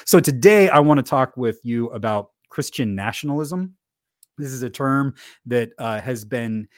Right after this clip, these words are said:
in the news lately. Uh, it's been around actually from the beginning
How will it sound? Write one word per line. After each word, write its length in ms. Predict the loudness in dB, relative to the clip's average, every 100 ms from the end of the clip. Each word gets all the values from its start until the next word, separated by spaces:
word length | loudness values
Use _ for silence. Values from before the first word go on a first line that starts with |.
| _ _ -6
in 360 | -4 -2 -4 -6
the 80 |
news 480 | -6 -4 -4 -6 -6
lately. 680 | -4 -4 -4 -6 -4 -6 -10 _
Uh, 420 | -10 -8 -6 -8 -8
it's 560 | -6 -8 -8 -16 -16 -18 -8
been 180 | -4 -2
around 600 | -2 -2 -4 -6 -10 -12
actually 460 | -10 -10 -12 -12 -12
from 280 | -10 -10 -10
the 80 |
beginning 600 | -12 -12 -8 -8 -8 -12